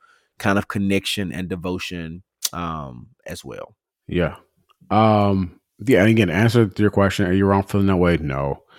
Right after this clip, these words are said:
Speaker 2: Have you forsaken the assembly? No. I love it because at this point, uh, a lot of the folks who were adamantly, vehemently against virtual church, saying that it was forsaking the assembly, like, when they had to only go to virtual,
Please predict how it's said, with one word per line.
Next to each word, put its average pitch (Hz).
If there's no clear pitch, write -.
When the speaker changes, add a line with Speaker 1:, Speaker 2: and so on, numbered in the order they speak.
Speaker 2:
Have 90
you 92
forsaken 107
the 107
assembly? 95
No. 71
I 92
love 135
it 101
because 101
at 90
this 123
point, 90
uh, 80
a 82
lot 110
of 113
the 101
folks -
who 117
were 78
adamantly, 80
vehemently 80
against 76
virtual 117
church, 127
saying 101
that 95
it 95
was 92
forsaking 107
the 98
assembly, 123
like, 95
when 110
they 110
had 110
to 143
only 135
go 135
to 135
virtual, 139